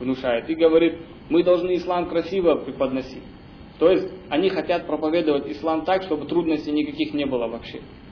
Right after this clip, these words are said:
А те люди, которые проповедуют ислам такие, какой он есть, и испытывают трудности, говорят: «Вот они дураки.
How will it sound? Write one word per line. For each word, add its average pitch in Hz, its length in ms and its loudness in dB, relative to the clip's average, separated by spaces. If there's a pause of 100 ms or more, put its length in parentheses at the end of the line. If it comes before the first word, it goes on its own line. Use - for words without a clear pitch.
(400)
А 139 100 -2
те 190 160 8
люди, 190 220 4
которые 180 360 2
проповедуют 180 520 4
ислам 175 200 0
такие, 170 260 0
какой 170 280 2
он 170 80 0
есть, 208 200 0
и 165 60 0
испытывают 175 460 0
трудности, 180 360 -6
говорят: 147 160 -2
«Вот 208 140 -2
они 165 160 4
дураки. 135 460 0